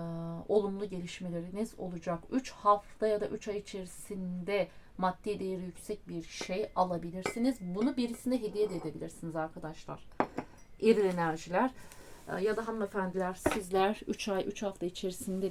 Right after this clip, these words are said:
birinden güzel bir hediye alabilirsiniz. Maddi değeri yüksek bir hediye. Bakın, doyum yaşayacaksınız her konuda.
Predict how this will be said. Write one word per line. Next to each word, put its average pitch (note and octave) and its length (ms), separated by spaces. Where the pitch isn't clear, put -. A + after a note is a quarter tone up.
birinden F#3 520
güzel F3+ 400
bir F3 120
hediye F3+ 260
alabilirsiniz. F3 760
Maddi F3 460
değeri F3 220
yüksek - 480
bir F3+ 100
hediye. E3+ 320
Bakın, C4 400
doyum G3 260
yaşayacaksınız - 800
her - 200
konuda. - 360